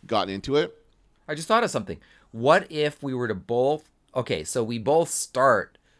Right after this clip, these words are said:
Speaker 2: the Solo movie at the same time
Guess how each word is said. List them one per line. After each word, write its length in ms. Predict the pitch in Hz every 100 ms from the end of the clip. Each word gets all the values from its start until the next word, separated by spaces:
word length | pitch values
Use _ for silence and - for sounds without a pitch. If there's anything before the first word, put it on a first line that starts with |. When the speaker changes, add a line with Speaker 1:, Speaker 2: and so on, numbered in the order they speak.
| _
Speaker 2:
the 80 | 104
Solo 800 | - 127 113 110 107 107 104 104 104
movie 280 | 110 107 110
at 100 | -
the 60 |
same 460 | 90 - 120 131 143
time 600 | - 110 95 92 92 92